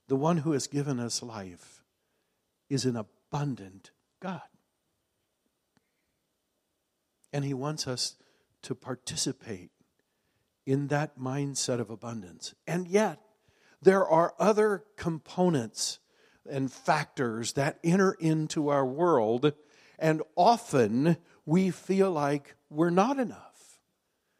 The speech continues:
and we don't have enough, and we can't do enough. And whatever we're doing, we're not doing it well enough. Anybody here ever feel that? Like every day, right? Yes.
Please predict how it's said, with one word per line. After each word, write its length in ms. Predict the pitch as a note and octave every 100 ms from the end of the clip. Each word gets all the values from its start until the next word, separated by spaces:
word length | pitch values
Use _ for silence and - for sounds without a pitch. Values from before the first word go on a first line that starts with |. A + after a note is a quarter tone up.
| _ -
and 80 |
we 100 | F3+
don't 200 | G3 G#3
have 280 | G3 A3 C4
enough, 440 | F#3+ B2+ A2 - _ _ _ _ _
and 160 | F#3 G3
we 100 | G#3
can't 460 | - A3+ A#3 A#3 -
do 240 | F3+ B3+
enough. 580 | D4+ D3 G2 - - - _ _ _ -
And 140 | G3+
whatever 320 | G3+ A3 A#3 A3+
we're 200 | F#3+ F#3
doing, 420 | F3+ B3 G3+ F3+ _ -
we're 140 | E3
not 260 | G3 G#3 E3+
doing 280 | G#3 A#3+ A#3
it 160 | A#3
well 360 | E3+ A3 D4 C#4
enough. 520 | C#3+ F#2+ C#2+ - - _ _ _ _
Anybody 300 | F#3 B3 C4+
here 160 | A#3 B3+
ever 260 | G3 A3+ A#3
feel 300 | A#3 A#3+ A#3
that? 280 | A#3 A#3+ - _ _ _ _ _ _ _ _ _ _ _
Like 280 | C#3+ F3 F3
every 240 | G#3 A#3
day, 340 | B3+ D4+ A#3 C3+
right? 400 | G#2+ E3+ C4+ - _ _ _ _ _ _ _ _ _
Yes. 680 | G3 B3+ A#3 - - -